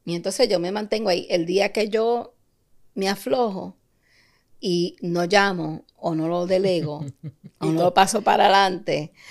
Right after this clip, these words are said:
Speaker 1: pues entonces las consecuencias me tocan. Y el día que pongan el límite y después descubramos que no era necesario ser tan fuertes con el límite, tan,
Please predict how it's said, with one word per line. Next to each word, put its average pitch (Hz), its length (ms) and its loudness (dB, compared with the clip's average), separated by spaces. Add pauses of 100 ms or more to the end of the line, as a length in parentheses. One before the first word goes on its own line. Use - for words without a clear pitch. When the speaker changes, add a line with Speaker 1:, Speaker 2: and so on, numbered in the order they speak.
(220)
Speaker 1:
pues 247 160 8
entonces 269 540 6
las 226 180 6
consecuencias 240 800 2
me 185 160 -4
tocan. 156 840 0 (1000)
Y 226 160 10
el 220 140 8
día 240 360 6
que 240 360 0 (120)
pongan 208 360 0
el 240 120 0
límite 233 600 2
y 226 140 -2
después 202 340 2
descubramos 220 640 2
que 175 420 -4
no 185 340 0
era 208 200 -2
necesario 208 560 -2
ser 185 220 -2
tan 185 500 -4 (120)
fuertes 190 480 -4
con 190 200 -8
el 214 160 -8
límite, 160 460 -8
tan, 156 520 -10